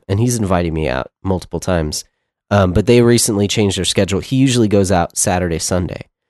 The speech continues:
Sundays are really difficult for me to get off work 'cause, you know,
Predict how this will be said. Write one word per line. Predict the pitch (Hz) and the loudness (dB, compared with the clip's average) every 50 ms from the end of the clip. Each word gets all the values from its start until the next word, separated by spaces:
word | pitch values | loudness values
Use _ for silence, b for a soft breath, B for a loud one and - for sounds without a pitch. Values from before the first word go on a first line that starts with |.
| _ _ _ _ | _ _ _ _
Sundays | - 120 110 104 101 92 85 | -2 0 2 2 2 2 0
are | 87 82 | 0 -2
really | 82 92 101 101 95 90 | 2 2 4 4 4 4
difficult | 87 82 80 - 82 - 85 - | 2 0 -2 -4 -6 -8 -8 -8
for | - - 80 | -6 -6 -4
me | 85 82 | -4 -2
to | 80 80 | -2 -2
get | 82 78 73 | -2 -2 -2
off | 73 71 - - | -4 -4 -4 -4
work | 87 85 - - _ _ _ _ | -4 -4 -4 -6 _ _ _ _
'cause, | - - - - - _ _ _ _ | -12 -12 -12 -14 -18 _ _ _ _
you | - 127 113 | -4 -4 -2
know, | 101 92 110 | -2 -4 -8